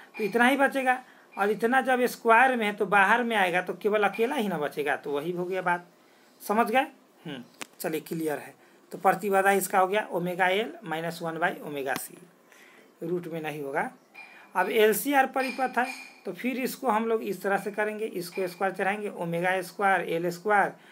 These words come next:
फिर नीचे, सॉरी, सॉरी, सॉरी, माफ़ कीजिएगा, माफ़ कीजिएगा, यहाँ पर, यहाँ पर इसका आर स्क्वायर, इसका टोटल के स्क्वायर हो जाएगा, ठीक है, और रूट अंदर चढ़ जाएगा। तो वही बात हो गया आर स्क्वायर प्लस ओमेगा माइनस वन by सी के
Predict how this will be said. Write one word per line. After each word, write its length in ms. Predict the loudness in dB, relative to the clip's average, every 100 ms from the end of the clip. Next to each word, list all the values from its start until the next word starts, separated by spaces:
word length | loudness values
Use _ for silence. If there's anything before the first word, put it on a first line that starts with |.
| -20 _
फिर 140 | -2 -2
नीचे, 400 | -2 0 2 0 -8 -8
सॉरी, 300 | -4 -4 -4
सॉरी, 260 | -6 -6
सॉरी, 260 | -6 -6 -4
माफ़ 260 | -4 -4 -8
कीजिएगा, 340 | -12 -8 -10 -12 _ _ _ _ _ _
माफ़ 360 | -4 -2 -2 -4
कीजिएगा, 320 | -8 -4 -2
यहाँ 200 | -4 -6
पर, 220 | -10 -14 -20 _ _ _ _ _
यहाँ 200 | -8 -6 -4
पर 80 |
इसका 320 | -4 -6 -6 0
आर 280 | 4 4 2
स्क्वायर, 460 | -2 2 4 4 0
इसका 260 | -2 -2 -4
टोटल 440 | -2 -2 0 -2 0
के 160 | -2 -2
स्क्वायर 300 | -2 -2 -2
हो 100 | -4
जाएगा, 240 | -4 -6
ठीक 220 | -4 -6
है, 80 | -6
और 180 | -6 -6
रूट 200 | -6 -6
अंदर 200 | -8 -10
चढ़ 260 | -8 -6 -4
जाएगा। 300 | -4 -4 -6 -14 -20 -20 _
तो 60 | -2
वही 200 | 2 4
बात 260 | 4 2 0
हो 60 |
गया 160 | -2 2
आर 220 | 4 4 2
स्क्वायर 440 | -2 2 4 4
प्लस 440 | 0 2 4 2 -2 -20 -20 -20 -20 _ _ _
ओमेगा 560 | -2 0 2 2 4 4
माइनस 380 | 4 2 0 0
वन 200 | -2 0
by 140 | 0 -2
सी 220 | -4 -6
के 300 | -2 -2 -2